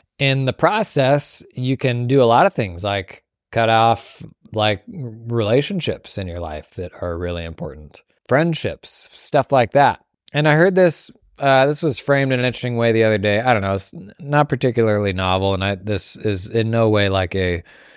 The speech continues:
"Here's a framework f-, for how to manage your life." You could probably find that on a better podcast than this. But it was something along the lines of, like, are you living a life that is true to what you want people to remember?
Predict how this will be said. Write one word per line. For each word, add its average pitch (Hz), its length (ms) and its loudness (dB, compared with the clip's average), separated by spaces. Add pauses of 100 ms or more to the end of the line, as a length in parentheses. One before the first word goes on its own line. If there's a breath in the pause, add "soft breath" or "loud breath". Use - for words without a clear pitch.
(320 loud breath)
"Here's 120 200 0
a 101 80 0
framework 98 580 -2 (220)
f-, 104 180 -4
for 92 280 -2
how 95 180 2
to 87 200 -2
manage 92 540 -6
your 90 120 0
life." 85 560 -2 (240)
You 104 160 -2
could 92 100 -4
probably 98 240 2
find 95 260 -2
that 90 140 0
on 87 140 -2
a 82 40 -4
better 85 220 -2
podcast 85 600 -2
than 90 180 -6
this. 92 440 -4 (220)
But 139 80 4
it 160 40 4
was 160 140 2
something 208 300 2
along 143 320 4
the 123 100 0
lines 117 400 0
of, 110 220 2
like, 107 280 -2
are 117 120 0
you 117 240 0
living 123 540 0 (200)
a 113 80 -2
life 107 280 0
that 107 140 0
is 101 260 -4
true 120 340 -2
to 107 220 -4
what 104 200 0
you 104 120 -4
want 101 260 -6
people 101 300 -6
to 95 180 -8
remember? 87 640 -10